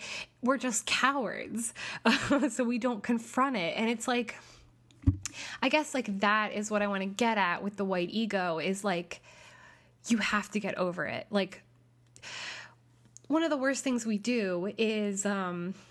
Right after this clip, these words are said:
this is a perfect example of, like, white ego gaslighting, is, like, when someone, like, in a workplace, when someone's like, "I think I'm being mistreated because of my race,"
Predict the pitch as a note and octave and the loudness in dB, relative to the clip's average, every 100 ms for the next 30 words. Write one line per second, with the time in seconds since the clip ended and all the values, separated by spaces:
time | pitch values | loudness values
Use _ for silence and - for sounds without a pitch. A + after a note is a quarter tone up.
0 | - - A3+ A3 G#3+ A#3+ A3 G#3+ G3 G3 | -16 -6 -2 -2 0 0 0 -2 -4 -2
1 | F3+ F3+ F3+ F3 F#3 E3+ F#3+ F#3+ F#3 - | -2 0 -2 0 -2 -2 0 0 0 -2
2 | F#3 F3+ F3 F#3 G3+ A3 - E3+ D#3+ F3 | -4 -2 -2 2 0 0 -2 -2 -2 -4
3 | F#3 G3+ G3+ G#3+ F3+ - - - - _ | -2 -2 0 0 -2 -6 -12 -18 -20 _
4 | _ - A#3+ B3+ A#3 B3 A#3+ A#3+ B3 B3 | _ -2 0 0 2 2 2 0 0 -2
5 | A3 B3+ A#3+ B3 A#3+ - - G3+ - A#3 | 0 0 0 -2 -2 -4 -4 -4 0 0
6 | A#3 A3+ A3 A3 G#3 - - A3+ A3+ A#3+ | 2 0 0 0 -2 2 2 2 0 0
7 | A3+ G#3+ A3 G#3 G3 - B3+ A#3+ G#3 F3+ | 0 0 0 -2 -2 -2 0 2 2 0
8 | F3+ G3+ G#3 G#3 G3 F#3+ F3 F#3 G3+ E3+ | -2 -6 -2 0 0 0 0 2 0 -2
9 | G#3 - - | -2 0 -2